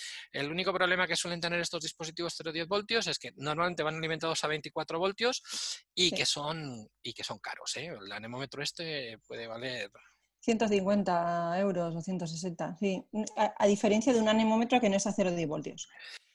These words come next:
Speaker 1: Entonces, como nos decía un cliente nuestro que lo compró, pues dice, "No, es que no puedo vivir sin saber la temperatura del viento en el tejado de mi casa". Bueno, pues si no puedes
Speaker 2: La temperatura,
Speaker 1: vivir,
Speaker 2: la velocidad.
Speaker 1: la velocidad del viento en el tejado de mi casa, pues si no puedes vivir.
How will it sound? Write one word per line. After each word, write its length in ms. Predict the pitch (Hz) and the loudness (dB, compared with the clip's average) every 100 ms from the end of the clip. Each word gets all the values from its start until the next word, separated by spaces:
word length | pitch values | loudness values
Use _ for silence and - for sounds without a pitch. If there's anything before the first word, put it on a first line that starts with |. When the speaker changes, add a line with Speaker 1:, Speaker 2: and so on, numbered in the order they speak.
| _ | _
Speaker 1:
Entonces, 220 | - 190 | 0 0
como 140 | 190 156 | 2 2
nos 120 | 156 | 4
decía 320 | 151 170 180 | 4 6 6
un 240 | 185 185 | 4 -2
cliente 340 | 175 180 185 185 | 0 2 4 4
nuestro 280 | 202 202 185 | 2 4 2
que 80 | |
lo 100 | 185 | 2
compró, 340 | 180 180 190 220 | 0 0 0 -2
pues 200 | 147 - | -2 -8
dice, 240 | 107 117 | -10 -10
"No, 100 | 147 | -4
es 100 | 196 | -4
que 140 | - 151 | -2 -4
no 140 | 180 | 0
puedo 200 | 220 202 | 2 2
vivir 220 | 180 180 | 0 0
sin 160 | 165 160 | 0 0
saber 240 | 151 151 | -2 -2
la 80 | 147 | -4
temperatura 400 | 151 139 135 143 | -4 -6 -4 -4
del 80 | 135 | -2
viento 220 | 139 135 | -4 -4
en 60 | 131 | -6
el 60 | |
tejado 220 | 127 - | -6 -8
de 60 | 120 | -8
mi 100 | 113 | -10
casa". 280 | - - - | -8 -8 -10
Bueno, 160 | - 185 | -14 -18
pues 100 | - | -16
si 80 | 190 | -16
no 80 | 202 | -14
puedes 200 | 214 208 | -4 -2
Speaker 2:
La 40 | |
temperatura, 160 | 190 208 | 4 4
Speaker 1:
vivir, 120 | 180 | 6
Speaker 2:
la 40 | 220 | 6
velocidad. 480 | 196 196 202 208 208 | 6 6 6 6 4
Speaker 1:
la 100 | 127 | -2
velocidad 360 | 120 127 - 127 | 0 -4 -4 -6
del 100 | 123 | -4
viento 320 | 135 160 165 - - - | -6 -8 -8 -6 -8 -8
en 120 | 131 | -6
el 100 | 131 | -4
tejado 240 | 127 - 113 | -6 -8 -12
de 40 | |
mi 60 | 110 | -14
casa, 160 | 151 | -14
pues 140 | 143 113 | -12 -12
si 80 | 101 | -10
no 80 | |
puedes 180 | - - | -12 -18
vivir. 180 | - _ | -18 _